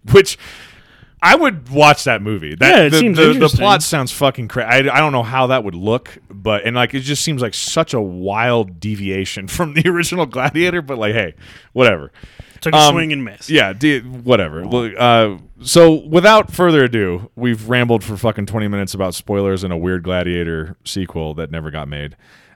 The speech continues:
Speaker 1: Um, let's go ahead and dive in, shall we?
Speaker 2: Let's
Speaker 1: Um,
Speaker 2: dive in.
Speaker 1: the last movie on this list. So there's two movies that I gave literally one and a half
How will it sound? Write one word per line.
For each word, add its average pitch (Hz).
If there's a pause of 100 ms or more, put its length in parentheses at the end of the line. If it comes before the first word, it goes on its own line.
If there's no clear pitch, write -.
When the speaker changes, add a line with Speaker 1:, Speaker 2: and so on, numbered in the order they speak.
Speaker 1:
Um, 107
let's 165
go 240
ahead 262
and 175
dive 127
in, 80
shall 107
we? 123 (140)
Speaker 2:
Let's 123
Speaker 1:
Um, 123
Speaker 2:
dive 131
in. - (580)
Speaker 1:
the 143
last 156 (240)
movie 123 (160)
on 117
this 110
list. 98
So 123
there's 127
two 175
movies 131
that 110
I 110
gave 117
literally 120
one 104
and 113
a 104
half 101